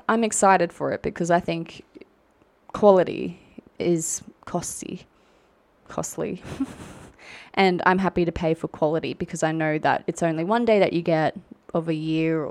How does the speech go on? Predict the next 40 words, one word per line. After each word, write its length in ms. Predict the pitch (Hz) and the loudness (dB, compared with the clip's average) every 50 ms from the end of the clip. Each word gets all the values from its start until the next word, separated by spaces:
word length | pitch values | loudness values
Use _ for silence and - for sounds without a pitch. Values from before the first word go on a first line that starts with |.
| - - | -8 -10
of 100 | - 214 | -8 -4
a 60 | 294 302 | -2 -2
year, 340 | 294 302 311 311 311 320 330 - - - - - - _ - | 0 0 -2 -2 -2 -4 -6 -10 -16 -20 -20 -20 -20 _ -2
of 420 | - 214 208 190 180 185 - - _ _ - | 0 2 2 0 -2 -6 -12 -20 _ _ -4
your 160 | 196 202 190 | -2 0 0
lifetime. 680 | 190 175 165 180 - - - 180 180 196 226 247 247 - - | 2 0 -2 -2 -6 -6 -6 -4 -2 -2 -2 -4 -6 -6 -6
Um, 480 | 170 170 156 143 143 143 139 156 - - | -4 -4 -4 -4 -6 -8 -10 -12 -14 -14
it's 160 | - - - | -12 -10 -8
the 40 | 190 | -2
one 200 | 190 196 196 202 | -2 0 2 4
day 80 | 202 190 | 2 2
you 140 | 180 180 | 2 0
can 160 | 175 185 180 170 | -4 -4 -2 2
go 260 | 180 170 170 156 - | 2 4 4 2 0
all 240 | - 165 160 160 156 | -2 -2 -2 0 2
out. 300 | 156 170 214 277 277 - - - - - - _ - | 2 4 4 2 0 -2 -8 -20 -20 -20 -20 _ -8
And 120 | - 233 285 | -2 0 0
I 80 | 320 | 2
think 220 | 320 403 403 359 - - - _ - | 4 4 2 2 0 -4 -14 _ -4
I'm 140 | 302 294 | 0 2
gonna 160 | 294 311 311 - | 4 4 2 2
honor 260 | - - 240 247 240 | 2 2 2 2 2
that 220 | 233 220 - - | 2 2 2 4
little 200 | 196 196 180 180 | 2 0 0 -2
tradition 520 | 175 - - 170 170 170 160 - - 160 160 | -6 -2 -2 0 0 0 -2 -2 -4 -4 -4
of 120 | 156 156 | -6 -4
going 320 | - 147 147 151 151 135 | -4 -4 -2 -2 -4 -4
all 260 | - 147 151 143 135 135 | -4 -4 -4 -2 -2 -2
out, 260 | 123 107 113 165 208 | -2 -2 -2 -2 -2
and 180 | - 160 160 | -4 -4 -4
whether 360 | 160 165 156 156 156 151 147 - | -2 -4 -2 -2 -2 -4 -2 -2
I 120 | - 160 160 | 0 0 0
end 220 | 160 160 165 160 | 0 0 -2 -4
up 160 | 147 151 _ | -4 -6 _
broke 320 | - - 156 151 160 - - | 0 2 2 2 2 -2 -2
by 140 | - - 165 | -2 -2 0
the 120 | 165 156 | 0 -2
end 180 | 165 170 165 165 | -4 -4 -6 -4
of 100 | - - | -4 -4
it, 160 | - - | -4 -4